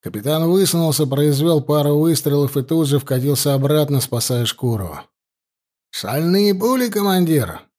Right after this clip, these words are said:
К физиономии Газаряна приклеилась страшноватая улыбка. «Ты их бойся,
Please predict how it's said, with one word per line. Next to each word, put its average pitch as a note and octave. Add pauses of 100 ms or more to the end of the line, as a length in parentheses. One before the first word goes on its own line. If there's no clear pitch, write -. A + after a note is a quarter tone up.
(460)
К -
физиономии E3+
Газаряна E3
приклеилась D#3
страшноватая C#3
улыбка. B2+ (1000)
«Ты G#3+
их G#3+
бойся, G3